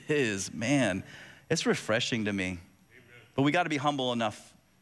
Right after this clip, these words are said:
Speaker 1: to have that kind of leadership in our lives. Look at verse twenty-eight. He says, "Pay careful attention to yourselves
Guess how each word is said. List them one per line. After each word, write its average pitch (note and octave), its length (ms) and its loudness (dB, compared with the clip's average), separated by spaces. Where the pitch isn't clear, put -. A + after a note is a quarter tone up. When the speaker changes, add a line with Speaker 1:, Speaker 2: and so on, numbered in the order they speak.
Speaker 1:
to A#2+ 80 0
have B2 200 2
that A2+ 120 0
kind B2+ 220 0
of A2+ 80 0
leadership A#2+ 480 0
in G#2+ 80 0
our G2+ 100 2
lives. A2 540 0
Look C#3 120 -2
at C#3+ 60 2
verse B2+ 180 0
twenty-eight. C3+ 600 0
He C#3 100 2
says, C3+ 220 0
"Pay F3 240 0
careful F3 560 0
attention C3 760 -2
to - 140 2
yourselves C3+ 1000 0